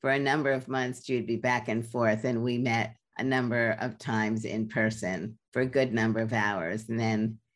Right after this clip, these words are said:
you also went to New York and met some people, friends of mine. And so, yeah, I just think it was beginning to work well. We were beginning to understand each other better. And then Kristen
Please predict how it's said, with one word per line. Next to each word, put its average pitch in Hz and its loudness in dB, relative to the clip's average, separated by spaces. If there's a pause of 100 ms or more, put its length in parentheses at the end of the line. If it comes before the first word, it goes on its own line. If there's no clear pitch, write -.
you 139 4
also 131 4
went 110 0
to 110 -6
New 117 0
York 117 0
and 107 -2
met - -2
some 120 -4
people, 107 0 (220)
friends 127 2
of 110 -2
mine. 104 -2
And 113 0
so, 110 0 (300)
yeah, 131 0
I 104 0
just 113 -4
think 127 -4
it 127 -6
was 113 0 (340)
beginning 143 2
to 139 -4
work 120 0 (420)
well. 120 2
We 113 0
were 113 0
beginning 117 -2
to 113 -4
understand 113 -2
each 113 0
other 98 -2 (180)
better. 110 2 (180)
And 139 2
then 143 0 (240)
Kristen 135 -2